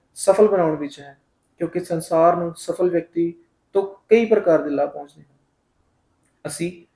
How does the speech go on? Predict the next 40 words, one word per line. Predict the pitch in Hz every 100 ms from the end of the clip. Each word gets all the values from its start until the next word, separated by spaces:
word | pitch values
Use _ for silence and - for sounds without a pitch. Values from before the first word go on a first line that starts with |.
| _ _ 175
ਅਸਫਲ | 185 175 196 -
ਇਸ | 202 247
ਲਈ | 277
ਹੁੰਦੇ | 233 180
ਹਾਂ, | 175 151 _ _
ਕਿਉਂਕਿ | 156 170
ਸਾਡੀ | - 165 165
ਆਪਣੀ | 165 - 180
ਸਫਲਤਾ | 165 160 156 160
ਵਿੱਚ | 147 - _ _ _ 139
ਵੀ | 139
ਦਿਲਚਸਪੀ | 135 135 135 - 135
ਨਹੀਂ | 135
ਹੁੰਦੀ। | 135 131 _ _ _ _ _ _ _ _ _ 151
ਮੇਰੇ | 151 156
ਇੱਕ | 156
ਮਿੱਤਰ | 151 - 170
ਹਨ, | 170 180 185 _ _ _ _ _ _ _
ਜਿਨ੍ਹਾਂ | 170 202 233
ਨੇ | 202 147 - -
ਜ਼ਿੰਦਗੀ | 151 147 143 156
ਦਾ | 151
ਲੰਮਾ | 143 160 185
ਆਸਰਾ | 160 151 143 139 - _ _ _ -
ਇਹ | 190 214
ਕਹਿੰਦੇ | 208 214
ਗੁਜ਼ਾਰ | 196 151 135
ਦਿੱਤਾ | 127 127 - 156 - _ _ _ _
ਕਿ | - 156
ਉਹਨਾਂ | 151 190
ਕੋਲ | 190 170 175 - _ _ -
ਆਪਣੇ | 156 214 247
ਸੁਪਨਿਆਂ | 226 202 185
ਨੂੰ | 185
ਸਾਕਾਰ | 175 - 147 147
ਕਰਨ | 151 147
ਲਈ | 143 143
ਪੂੰਜੀ | _ 135 131 147
ਨਹੀਂ | 135 120
ਹੈ। | 120